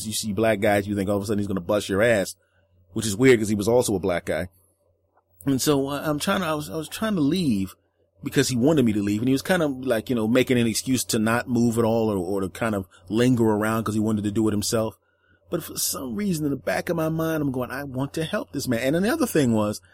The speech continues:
I would feel horrible if I got to the end of the driveway and I turned the corner and I looked back and he's sprawled out doing a face plant into the ground or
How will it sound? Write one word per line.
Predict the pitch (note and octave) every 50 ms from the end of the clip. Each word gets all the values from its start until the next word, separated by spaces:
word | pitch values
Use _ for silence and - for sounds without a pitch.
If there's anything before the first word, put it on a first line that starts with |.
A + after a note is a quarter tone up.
| _ - - _ _ -
I | - G#3
would | G3+ G3 F#3
feel | - F#3 F#3 F3
horrible | E3+ - - F#3 F#3+ F3+ D#3+ C3+ B2
if | A#2+ -
I | D3+ D3+
got | D3 D3+ D3
to | - C#3+
the | A2+ G#2+
end | B2+ C#3+
of | D3+ D3+
the | D3
driveway | C#3+ C#3+ D#3 D3+ D3+ D3 C#3+ C#3+ D3+ C#3
and | A#2
I | G#2+ G#2
turned | - - D#3 D3+ D3
the | C#3
corner | C3 - - C#3+ B2 A2 G#2 - - - - - -
and | A#2+ A#2+
I | B2
looked | B2+ B2+ C3 B2 - -
back | C3+ C3+ C3 B2
and | A#2+ A#2
he's | A#2+ A#2 A2
sprawled | - - - - C#3+ C#3 C3+ B2+ C3 B2+ B2
out | B2+ A#2+ A#2+ A#2+ A#2 - - A#2 G#2+
doing | B2+ C3 B2+ A2+
a | G#2
face | - - - - C#3 C3+ B2+ -
plant | - - C3+ B2 A#2
into | A#2 A2 A#2
the | G2+
ground | G2 G#2 A2 A2+ A2 A2 A2 A2+
or | A2 G2 F#2 -